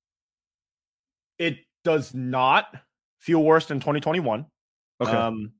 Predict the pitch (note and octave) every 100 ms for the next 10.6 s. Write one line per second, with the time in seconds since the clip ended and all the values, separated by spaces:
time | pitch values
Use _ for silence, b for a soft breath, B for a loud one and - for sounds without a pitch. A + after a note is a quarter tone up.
0 | _ - B2+ B2 D3+ C3 E3+ F3 - C#3
1 | B2 B2 G#2+ G#2 G2 - - - - -
2 | - _ _ _ _ _ _ - A#2 A2
3 | A2 G#2+ G2+ - _ G#2+ B2 G#2 B2+ A2
4 | G#2 G#2+ F#2+ E2+ C#3+ G3+ - _ - E3
5 | - _ - - F3 F#3 - D#3+ - F#3+
6 | G3+ G#3 - B2+ B2+ E3 G3 G3 F#3+ _
7 | _ _ _ _ _ _ _ - E3 C#4+
8 | E4 D4+ G#3 F3 E3 A#2 A#2 C3+ A2 G2
9 | - G2 D#2+ _ _ _ _ _ _ B2
10 | D#3+ G3+ D3 A#2 G2 -